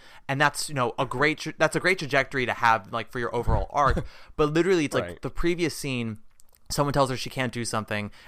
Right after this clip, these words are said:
Speaker 1: and then it becomes a number one hit, and the following scene, someone's like, "You can't do that again," and everyone's like,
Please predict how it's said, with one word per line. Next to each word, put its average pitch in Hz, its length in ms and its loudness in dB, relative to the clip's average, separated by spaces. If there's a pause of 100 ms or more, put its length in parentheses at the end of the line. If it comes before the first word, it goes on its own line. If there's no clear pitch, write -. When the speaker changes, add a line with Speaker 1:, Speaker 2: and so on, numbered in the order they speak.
(100)
Speaker 1:
and 135 100 0
then 131 60 0
it 131 60 -2
becomes 127 240 -4
a 131 60 -2
number 120 240 2
one 110 140 0
hit, 110 220 -2
and 123 120 -6
the 120 60 -2
following 127 360 2
scene, 120 180 -10
someone's 110 300 -8
like, 113 180 -8
"You 151 80 -6
can't 143 280 2
do 156 160 0
that 120 180 4
again," 95 320 -4
and 117 80 -4
everyone's 117 240 -4
like, 120 220 -4